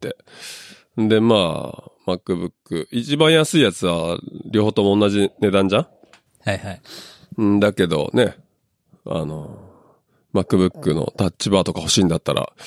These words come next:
Speaker 1: その資金をつ-、ね、つぎ込んで、金額倍にすればいいんじゃないのっていう風に、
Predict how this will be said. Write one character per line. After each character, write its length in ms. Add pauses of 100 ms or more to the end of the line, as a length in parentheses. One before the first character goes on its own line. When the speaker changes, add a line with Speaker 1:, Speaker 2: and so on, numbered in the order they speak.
(500)
Speaker 1:
そ 160
の 100
資 180
金 920 (680)
を 80
つ-、 220 (100)
ね、 100
つ 120
ぎ 80
込 200
ん 60
で、 180 (460)
金 180
額 200
倍 240
に 100
す 120
れ 100
ば 140
い 20
い 40
ん 20
じ 80
ゃ 40
な 80
い 40
の 100
っ 80
て 180
い 40
う 20
風 160
に、 180